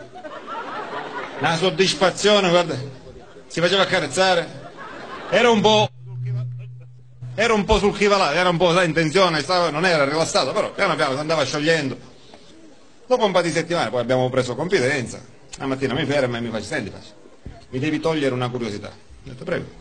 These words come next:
"Senti", dice, "tu sei un ragazzo sano, giovane", dice, "ma, eh, già alla tua età non lavori?" Ho detto: "Non lavoro." Ho detto: "Purtroppo in Sicilia", ho detto, "manca il lavoro."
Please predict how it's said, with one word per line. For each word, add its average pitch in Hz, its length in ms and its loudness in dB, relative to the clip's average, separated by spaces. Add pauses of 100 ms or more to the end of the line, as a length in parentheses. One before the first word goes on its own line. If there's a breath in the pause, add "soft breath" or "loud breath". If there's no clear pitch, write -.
(1000 loud breath)
"Senti", 120 440 -2
dice, 127 360 -2
"tu 190 100 2
sei 151 80 2
un 135 60 4
ragazzo 127 340 0
sano, 117 380 0
giovane", 107 400 -2
dice, 104 120 -10
"ma, 135 380 0
eh, 127 40 0
già 135 100 0
alla 160 120 2
tua 170 100 -2
età 165 140 2
non 113 140 0
lavori?" 120 300 2
Ho - 760 -18
detto: 185 220 -14
"Non 170 100 -6
lavoro." 104 220 -2
Ho - 120 -12
detto: 113 180 -8
"Purtroppo 147 500 0
in 127 80 4
Sicilia", 139 320 2
ho 120 40 2
detto, 123 180 -4
"manca 120 500 0
il 117 100 0
lavoro." 120 680 0